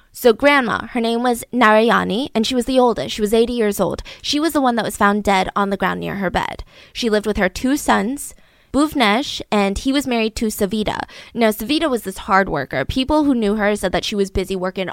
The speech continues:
all the time. She had really no hobbies, no outside life. Family was her top priority. Everything came after. She never really asked or demanded anything from anyone. She just kinda did her own thing. She was a very smart woman. That's what people said.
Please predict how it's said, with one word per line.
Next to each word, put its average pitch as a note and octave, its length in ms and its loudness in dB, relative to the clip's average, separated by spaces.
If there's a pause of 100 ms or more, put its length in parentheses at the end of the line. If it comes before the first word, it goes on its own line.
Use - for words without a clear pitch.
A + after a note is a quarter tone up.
all F3+ 200 4
the F#3 100 0
time. - 360 -4 (200)
She A3+ 120 0
had G#3 120 4
really A3 240 2
no G#3+ 260 4
hobbies, G3 640 2 (240)
no G#3+ 300 0
outside A3 460 2
life. F3+ 240 2
Family B3+ 320 0
was G#3+ 160 -2
her F#3+ 140 0
top - 340 4
priority. G3+ 760 2
Everything A#3+ 380 6
came A#3 200 0
after. F#3 480 4 (220)
She C#4+ 160 -2
never D#4 220 0
really D#4 300 0
asked A3+ 380 -2
or A#3 80 4
demanded G#3 560 -2
anything C4 500 -2 (300)
from A#3+ 140 0
anyone. D4+ 420 2
She - 140 -8
just - 340 -6
kinda C#4 220 -6
did C#4 140 -4
her C4+ 80 0
own B3 180 -2
thing. B3+ 380 -4
She - 120 -10
was B3 100 -6
a C#4 40 -4
very D#4+ 180 2
smart A#3+ 360 0
woman. G3+ 320 -6
That's G#3 200 -4
what E3 100 -6
people - 260 -10
said. - 300 -6